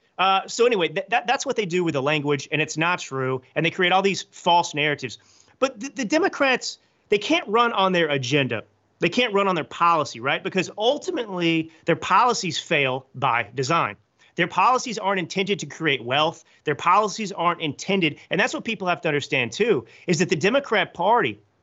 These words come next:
it's not that they have the best interest of America at heart and they just make mistakes and their policies don't work. It's that they actually want to hurt America. It's that they want to create totalitarianism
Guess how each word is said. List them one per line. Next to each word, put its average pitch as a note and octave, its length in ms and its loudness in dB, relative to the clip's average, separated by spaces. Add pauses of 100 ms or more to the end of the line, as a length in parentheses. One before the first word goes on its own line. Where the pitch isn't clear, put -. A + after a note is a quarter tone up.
(240)
it's G3 200 0
not C4+ 260 2
that D#4 160 -8
they A3+ 360 0 (260)
have G3 300 0
the G3+ 80 -4
best F3 360 -2
interest F3 460 -6
of D3+ 60 -4
America C#3+ 640 0
at D#3 100 -2
heart G3+ 500 2
and E3+ 120 0
they F3 80 2
just D#3+ 220 -4
make E3+ 220 -2
mistakes C#3 500 -2
and C#3+ 80 -6
their C#3 60 -4
policies D#3 440 2
don't C3 220 -6
work. C#3 260 -2 (220)
It's A3+ 200 0
that - 180 -2
they A#3 120 2
actually G#3+ 560 -2 (100)
want G3+ 400 2
to A#3 100 -2
hurt D3 320 -6 (260)
America. C3+ 480 -2 (140)
It's G3 100 0
that A3+ 120 -4
they A3+ 120 4
want A#3 400 2
to A#3+ 120 -6
create F#3+ 420 -2
totalitarianism D3+ 1000 -2